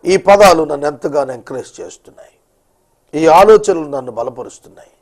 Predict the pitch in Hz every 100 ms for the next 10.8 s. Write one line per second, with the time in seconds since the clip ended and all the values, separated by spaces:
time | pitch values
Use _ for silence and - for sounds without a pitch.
0 | _ _ _ _ _ _ _ _ _ _
1 | _ _ _ _ _ _ 156 220 262 269
2 | 226 196 160 117 92 95 - _ _ _
3 | _ _ _ _ _ _ _ _ _ -
4 | 247 262 240 220 202 185 170 151 135 117
5 | _ _ _ 170 139 180 - 214 233 254
6 | 214 165 151 143 123 - _ _ _ _
7 | _ _ _ _ _ _ _ _ _ 139
8 | 156 127 202 202 185 151 170 - 143 135
9 | 101 - _ - 139 135 147 131 135 139
10 | 160 135 139 107 101 76 - _